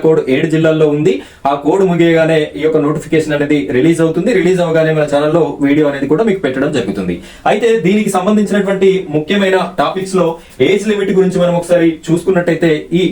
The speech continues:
ఏజ్ లిమిట్ అనేది మన పక్క రాష్ట్రం అయినటువంటి ఆంధ్రప్రదేశ్ రాష్ట్రంలో అయితే ఇరవై ఒక సంవత్సరం నుండి ముప్పై ఐదు సంవత్సరాల వరకు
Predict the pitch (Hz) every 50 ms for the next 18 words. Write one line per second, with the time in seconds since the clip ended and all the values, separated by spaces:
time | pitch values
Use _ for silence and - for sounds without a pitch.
0 | - 147 175 202 190 202 214 202 196 196 190 190 180 175 170 180 180 180 175 160
1 | - 175 196 208 202 185 185 190 - 160 - - 208 202 196 190 202 202 190 185
2 | 180 180 175 170 175 165 156 175 170 165 - - - - - 147 180 190 202 185
3 | 190 185 175 165 170 160 - - 160 156 - 175 165 156 156 156 151 147 - 165
4 | 151 151 151 - - - - - - 131 185 185 196 208 202 202 - - - -
5 | - 196 185 175 175 175 170 - 180 170 165 160 160 156 156 165 165 143 135 131
6 | 127 131 - - 190 185 185 180 165 - - 127 131 131 160 175 180 - 165 156
7 | 156 156 - 156 156 151 151 151 143 - 156 151